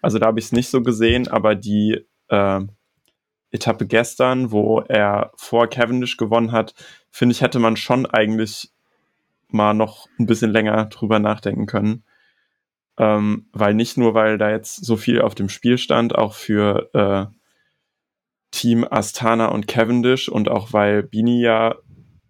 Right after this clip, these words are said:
auch definitiv an seinem Sprint gehindert wurde und gut aussah. Ähm, ja, aber weil das auch einfach, ja, er ist einfach komplett von links irgendwie nach rechts, nach vorne gefahren.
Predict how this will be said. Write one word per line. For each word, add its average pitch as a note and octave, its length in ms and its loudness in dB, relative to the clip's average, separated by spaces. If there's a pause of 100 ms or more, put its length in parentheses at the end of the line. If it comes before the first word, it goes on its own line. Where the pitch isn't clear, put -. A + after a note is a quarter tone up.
(260)
auch A#2 280 0
definitiv A2+ 640 0
an G#2+ 160 2
seinem G#2 240 0
Sprint A2 320 -2
gehindert A2+ 400 0
wurde A2+ 220 2
und A#2 140 -2
gut A#2 220 -2
aussah. A2 560 0 (720)
Ähm, G#2 460 0 (1000)
ja, G#2+ 320 2
aber A2 280 0
weil A2+ 120 0
das A2 140 -6
auch - 120 -4
einfach, G#2+ 400 -4 (760)
ja, G2+ 400 0 (200)
er B2 80 2
ist G#2 100 -4
einfach A#2 320 0
komplett B2 440 0
von G#2+ 220 -2
links A#2 320 0
irgendwie A2 300 -2
nach G#2 220 0
rechts, - 480 -4
nach G#2 180 -4
vorne G#2+ 280 0
gefahren. G#2 500 -4